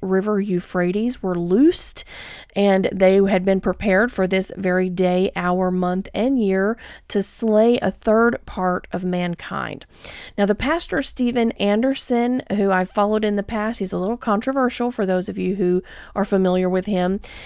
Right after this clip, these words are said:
He has a very unique take on these angels, which I found fascinating.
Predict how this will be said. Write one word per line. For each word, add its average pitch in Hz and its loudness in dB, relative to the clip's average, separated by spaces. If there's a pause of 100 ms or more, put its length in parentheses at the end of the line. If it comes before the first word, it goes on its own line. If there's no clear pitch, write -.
(120)
He 349 4
has 370 4
a 285 4
very 233 2
unique 208 0 (120)
take 277 -2 (100)
on 190 2
these 185 2
angels, 233 2
which 185 -2
I 190 -2
found 180 -4
fascinating. 180 -4